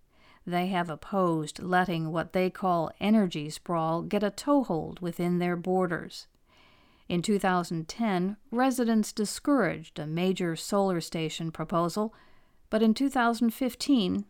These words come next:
other energy developers got a foot in the door. A French company announced plans to level three hundred sixty acres of rangeland to build a fifty megawatt solar station in neighboring Brewster County.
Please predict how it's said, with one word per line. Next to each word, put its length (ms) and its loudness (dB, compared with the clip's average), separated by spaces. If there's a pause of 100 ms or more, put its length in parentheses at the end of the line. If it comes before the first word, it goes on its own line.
(140)
other 440 2
energy 400 -2
developers 680 -2
got 240 0
a 60 0
foot 320 -2
in 100 -2
the 80 -4
door. 400 -4 (1000)
A 60 2
French 420 0
company 440 -4
announced 600 0
plans 540 -2
to 120 -4
level 460 0
three 320 -2
hundred 360 -2
sixty 600 -4
acres 520 -2
of 200 -8
rangeland 760 0 (420)
to 100 0
build 300 4
a 60 -2
fifty 480 0
megawatt 680 0
solar 480 0
station 600 -6
in 260 0
neighboring 540 0
Brewster 480 0
County. 600 -4